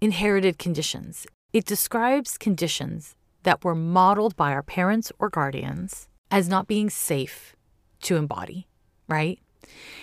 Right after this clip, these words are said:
And when that occurs, it teaches us, by way of being modeled this way, it teaches us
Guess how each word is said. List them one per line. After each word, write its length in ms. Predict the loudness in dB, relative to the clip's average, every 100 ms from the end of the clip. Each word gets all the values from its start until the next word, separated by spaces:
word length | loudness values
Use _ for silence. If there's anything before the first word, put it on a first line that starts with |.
| -4
And 260 | 4 6 6 0
when 420 | -2 4 6 8
that 160 | 8 8
occurs, 960 | 6 0 0 4 4 2 0 -6 -12 -16 _
it 280 | 4 4 2
teaches 440 | -2 0 2 0 0
us, 540 | -2 0 0 0 -4 -10 _ _
by 160 | 6 6
way 180 | 6
of 140 | 4 4
being 260 | 4 4
modeled 360 | 4 6 6 4
this 280 | 0 -4 -4
way, 320 | -4 -2 -4 -6 -14 -6
it 120 | 0
teaches 360 | 0 2 0 2
us 460 | -2 -2 -4 -6